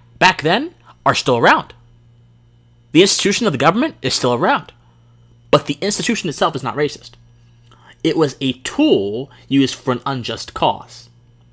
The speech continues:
So I'm gonna say institu-, uh, power is exercised through institutions. And the nectar,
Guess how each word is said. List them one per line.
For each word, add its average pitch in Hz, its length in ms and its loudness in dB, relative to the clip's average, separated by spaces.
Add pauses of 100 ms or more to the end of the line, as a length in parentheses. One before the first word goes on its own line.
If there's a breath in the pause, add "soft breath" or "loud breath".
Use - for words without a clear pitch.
(300 loud breath)
So - 200 4
I'm - 100 10
gonna 220 160 2
say 147 320 2
institu-, 165 500 -2
uh, 139 120 0
power 185 320 8
is 151 140 4
exercised 135 460 0
through 151 100 0
institutions. - 640 -10 (1200 loud breath)
And 147 180 0
the 131 500 0 (420)
nectar, 143 600 -2